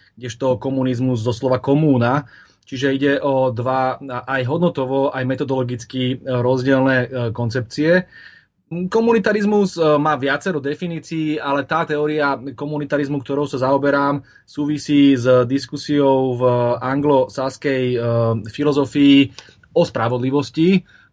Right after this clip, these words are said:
ktorá sa začala zhruba v sedemdesiatych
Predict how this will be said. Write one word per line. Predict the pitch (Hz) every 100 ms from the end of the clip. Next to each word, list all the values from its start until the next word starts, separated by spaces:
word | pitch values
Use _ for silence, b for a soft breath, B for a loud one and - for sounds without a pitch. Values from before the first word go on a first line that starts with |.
| -
ktorá | 147 151
sa | 147
začala | 135 139 151 143 139 131 123
zhruba | 110 120 151 147 135 131 104
v | -
sedemdesiatych | 143 139 143 156 139 139